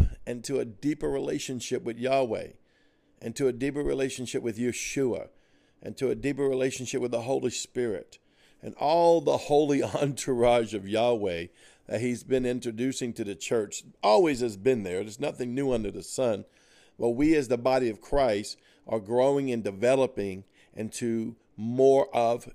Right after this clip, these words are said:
Jesus, more of Yeshua. We're becoming more like him and being able to function in the earth as sons of God. That's male or female, function in the earth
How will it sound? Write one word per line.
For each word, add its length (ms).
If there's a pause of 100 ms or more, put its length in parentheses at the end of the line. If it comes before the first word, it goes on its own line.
(160)
Jesus, 580 (400)
more 360
of 200
Yeshua. 480
We're 320
becoming 760 (380)
more 240
like 380
him 400 (300)
and 200
being 200
able 220
to 80
function 680
in 200
the 180
earth 420
as 180
sons 520
of 240
God. 360
That's 200
male 240
or 60
female, 640 (360)
function 460
in 60
the 120
earth 360